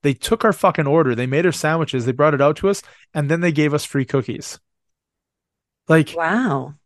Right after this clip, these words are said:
Speaker 1: so we showed up, like, at close as those assholes that walk in at close. They had to be there, like, fifteen minutes longer, but they actually gave us
Speaker 2: Yeah,
Speaker 1: cookies.
Speaker 2: maybe they didn't,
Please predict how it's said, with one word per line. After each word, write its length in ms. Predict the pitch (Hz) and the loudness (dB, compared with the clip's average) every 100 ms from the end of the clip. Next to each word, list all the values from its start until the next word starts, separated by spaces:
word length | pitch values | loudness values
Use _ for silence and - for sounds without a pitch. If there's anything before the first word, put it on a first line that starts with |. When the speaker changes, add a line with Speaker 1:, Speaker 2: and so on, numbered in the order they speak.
| - | -2
Speaker 1:
so 80 | 175 | 0
we 100 | 180 | 2
showed 220 | - 220 | 4 4
up, 120 | 208 | 4
like, 160 | 180 143 | 2 0
at 260 | - 165 - | -2 -4 -2
close 440 | - 160 131 127 | 2 4 4 0
as 160 | 135 127 | -2 0
those 180 | 135 | 0
assholes 540 | - 143 160 - 165 143 | -2 -4 -4 0 0 2
that 140 | 127 | 2
walk 280 | 139 143 139 | 2 0 0
in 100 | 139 | -4
at 200 | 131 127 | -4 -4
close. 480 | - 139 117 110 - - _ - | -2 0 0 -4 -10 -18 _ 0
They 100 | 143 | 2
had 160 | 180 | 4
to 60 | 156 | 2
be 200 | 120 190 | 0 2
there, 160 | 160 | 2
like, 180 | 127 117 | 2 -2
fifteen 420 | - 165 - 160 | -4 -4 -4 -4
minutes 300 | 147 139 123 | -2 -2 -2
longer, 500 | 143 147 139 113 135 - _ - | 0 0 0 -4 -10 -12 _ 0
but 100 | 156 | 2
they 80 | 190 | 4
actually 200 | - 170 | 2 4
gave 160 | 185 | 4
us 80 | 226 | 4
Speaker 2:
Yeah, 260 | 214 160 156 | 4 2 2
Speaker 1:
cookies. 180 | 202 | 2
Speaker 2:
maybe 140 | 254 320 | 2 0
they 120 | 349 277 | 0 2
didn't, 680 | 202 202 214 214 208 - | 4 4 6 2 0 -6